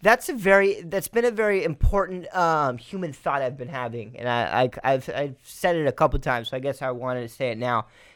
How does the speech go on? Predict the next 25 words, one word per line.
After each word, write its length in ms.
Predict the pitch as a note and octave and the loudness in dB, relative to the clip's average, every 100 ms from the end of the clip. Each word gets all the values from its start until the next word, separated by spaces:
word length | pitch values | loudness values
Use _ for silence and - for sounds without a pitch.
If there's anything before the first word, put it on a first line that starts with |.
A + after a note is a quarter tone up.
| _ - | _ 2
is, 400 | E3 D#3 C3+ - | 4 4 0 0
uh, 260 | F3 D#3+ C#3+ | 4 6 4
realizing 840 | C3+ F3+ G#3 A3 G#3+ F#3+ G#3+ G3 - - - _ | 4 6 8 8 6 4 2 0 -8 -18 -20 _
that 200 | D#3 D3 | 2 2
some 260 | - F3+ F3 | 4 4 4
of 60 | |
the 80 | F3+ | 2
people 400 | E3 F#3 E3 F#3+ | 2 0 0 2
that 160 | F3 C3 | 2 2
you 220 | D3 D3 | 0 2
are, 100 | C3 | 2
like, 300 | C3 B2 - | 2 -2 -4
with 340 | B2+ E3+ - | -2 -2 -4
are, 260 | - B2 B2 | -4 -4 -4
are 160 | - B2+ | -4 -4
really 320 | C3 D#3+ E3 | 0 0 0
gonna 180 | D3+ C3+ | 0 -4
be 140 | B2+ | -4
there 160 | B2+ A#2+ | -6 -6
for 140 | - | -6
the 40 | C3 | -2
rest 220 | B2 - | -2 -4
of 60 | - | -8
your 80 | A#2 | -4
life. 320 | A2+ G2 | -4 -4